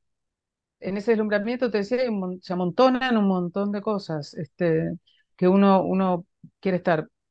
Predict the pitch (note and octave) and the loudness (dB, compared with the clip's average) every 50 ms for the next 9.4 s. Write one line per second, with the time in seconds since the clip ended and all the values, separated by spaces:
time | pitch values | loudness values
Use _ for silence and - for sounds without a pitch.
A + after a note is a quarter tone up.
0 | _ _ _ _ _ _ _ _ _ _ - G3+ G#3+ A3+ A3+ A3 G#3+ G#3+ A3 A3+ | _ _ _ _ _ _ _ _ _ _ -4 -2 0 0 0 0 0 2 0 0
1 | A3 G#3+ G#3 G3+ G3+ F#3 F3 - - G3 F#3+ F#3 F3 F#3+ G3 G#3 A3+ A#3 A3+ A3+ | 0 0 -2 -2 -2 -6 -6 -6 -4 -4 -2 -2 -2 -4 -4 -2 -2 -2 -2 -2
2 | A3 G#3+ G#3+ G#3 G#3 G#3+ A3 - _ _ _ _ _ _ _ _ G3 F#3 F3+ F3 | -2 -2 -2 -2 -2 -2 -4 -8 _ _ _ _ _ _ _ _ -4 -2 -2 -2
3 | E3+ E3+ E3+ E3+ E3+ - - - _ _ _ - F3+ F3+ F#3 F#3 F#3+ G3+ G3+ F#3 | -2 -2 -6 -8 -10 -12 -14 -18 _ _ _ -8 -4 -2 0 0 0 0 0 -2
4 | F#3 - G3+ G3 G3 F#3 E3+ - G3 F#3+ F3+ - F#3+ F#3 F3 E3 E3 D#3+ D#3 - | -2 -2 -2 -2 -2 -4 -2 -2 -4 -4 -2 -4 -4 -4 -2 -4 -4 -4 -6 -10
5 | _ - D#3+ D#3 D#3 D3+ D3+ D3+ D3+ D3 D3+ D#3 - _ _ _ _ _ _ _ | _ -10 -6 -4 -4 -4 -4 -6 -8 -8 -10 -12 -14 _ _ _ _ _ _ _
6 | _ _ _ _ _ _ _ _ - - _ _ - F#3 E3 - - F#3+ E3 - | _ _ _ _ _ _ _ _ -20 -20 _ _ -14 -14 -14 -8 -6 -6 -6 -2
7 | - F#3 F3 F3 F3+ F3+ G3+ G#3+ A3 G#3 G3+ G#3 G#3 G3+ G3+ G#3+ G#3+ G3+ - _ | -2 0 0 0 0 0 2 2 2 2 4 4 4 4 2 2 0 -2 -6 _
8 | _ _ - E3 D#3+ D#3 D#3 D#3 D#3+ D#3+ F3 - - _ - D#3+ D3+ D3 D3+ D#3 | _ _ -4 0 0 2 2 2 0 -2 -6 -12 -16 _ -8 -6 -6 -6 -6 -6
9 | D3+ D3+ D3+ D#3 D#3 - - | -6 -6 -6 -8 -12 -16 -18